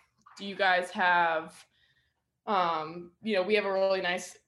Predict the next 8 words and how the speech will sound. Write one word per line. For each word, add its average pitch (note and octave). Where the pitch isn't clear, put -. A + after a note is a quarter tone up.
nutrition B3
lab, A3
dietitians A3+
we A#3
can A3+
talk A3
to. G3+
Um, D#3+